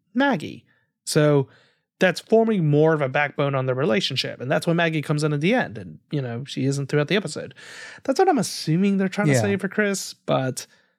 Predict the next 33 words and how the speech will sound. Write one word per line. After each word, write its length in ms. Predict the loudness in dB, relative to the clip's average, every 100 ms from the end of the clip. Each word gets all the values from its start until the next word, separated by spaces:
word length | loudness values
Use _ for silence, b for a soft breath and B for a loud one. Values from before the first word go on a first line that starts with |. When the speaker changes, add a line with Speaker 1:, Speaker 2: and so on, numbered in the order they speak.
| 0
Speaker 1:
I 60 | 4
don't 80 | 6
know 100 | 4
if 160 | 2
dancing 500 | 0 2 2 -2 -4
has 260 | -2 -2 -2
to 80 | -4
be 440 | -4 -4 -6 -8 _ _ _ _ -2
the 160 | 2 2
outlet 640 | 2 0 0 -6 -10 -16 -18 _ _
for 160 | 0 2
him 240 | 2 0
to 300 | -2 -2 -4 -8 b b b 2
relearn 720 | 4 6 8 8 8 6 4
the 80 | 0
things 340 | 0 0 0
that 100 | 0
he 60 | 0
missed 340 | 0 0 2
out 160 | 2 2
on 180 | 0
on 100 | -4 -6
his 100 | -2
formative 400 | 0 0 0 -4
years. 340 | -4 -6 -8
But, 360 | -4 2 2 0 _ _ -2
you 80 | 4
know, 140 | 6
that's 180 | 6 4
just 120 | 4
my 160 | 4 4
own 60 | 2
reading. 360 | 0 0 -2